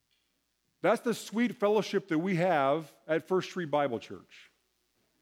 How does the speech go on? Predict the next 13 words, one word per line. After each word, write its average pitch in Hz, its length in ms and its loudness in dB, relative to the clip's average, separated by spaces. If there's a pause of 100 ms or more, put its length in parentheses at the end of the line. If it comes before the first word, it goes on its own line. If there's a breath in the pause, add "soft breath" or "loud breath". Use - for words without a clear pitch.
(300)
First, 226 380 -2
it 175 120 2
is 170 340 2
that 156 100 0
we 160 160 0
spur, 202 400 -2 (100)
we 151 120 0
pe-, - 260 -8
point 226 300 -2
people 185 420 0 (300 loud breath)
to 190 100 -6
the 156 80 -2
cross. - 680 -6